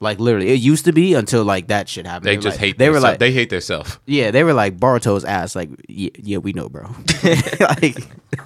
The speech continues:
Speaker 1: <laughs> like, every Comic Con we've been to since, oh, yeah,
Speaker 2: I
Speaker 1: every,
Speaker 2: think
Speaker 1: every
Speaker 2: Lu-,
Speaker 1: single convention.
Speaker 2: One Piece is a little bit, a little bit too. They overhype Luffy abilities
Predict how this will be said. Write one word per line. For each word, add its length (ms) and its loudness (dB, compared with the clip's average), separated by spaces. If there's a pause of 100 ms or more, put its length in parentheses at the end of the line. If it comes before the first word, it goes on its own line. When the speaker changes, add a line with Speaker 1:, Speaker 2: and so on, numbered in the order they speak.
(580)
Speaker 1:
<laughs> 800 -20
like, 220 -6
every 220 -2
Comic 260 0
Con 140 4
we've 140 4
been 140 2
to 180 -2
since, 480 -8 (120)
oh, 120 0
yeah, 240 0
Speaker 2:
I 40 -2
Speaker 1:
every, 240 0
Speaker 2:
think 120 2
Speaker 1:
every 160 0
Speaker 2:
Lu-, 60 4
Speaker 1:
single 180 0
convention. 420 0
Speaker 2:
One 180 2
Piece 240 -4
is 140 -6
a 20 -8
little 200 -2
bit, 360 -8 (160)
a 240 -14 (160)
little 200 -16
bit 220 -20
too. 340 -12 (100)
They 240 -8
overhype 580 -10
Luffy 340 -10
abilities 680 -14